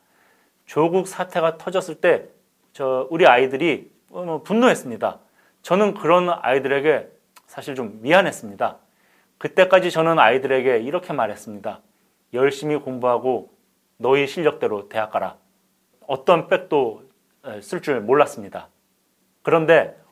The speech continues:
온갖 특권과 직권남용 등의 혐의를 받고 있는 사람이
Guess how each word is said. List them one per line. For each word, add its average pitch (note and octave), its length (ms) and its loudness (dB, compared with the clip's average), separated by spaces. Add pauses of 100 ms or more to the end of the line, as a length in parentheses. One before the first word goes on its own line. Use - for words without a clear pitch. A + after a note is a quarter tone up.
(120)
온갖 E3 840 2
특권과 D#3 960 2
직권남용 D3 840 -2
등의 C#3+ 540 -4
혐의를 E3+ 360 -2
받고 C#3 240 0
있는 C3 200 -4
사람이 B2+ 460 -6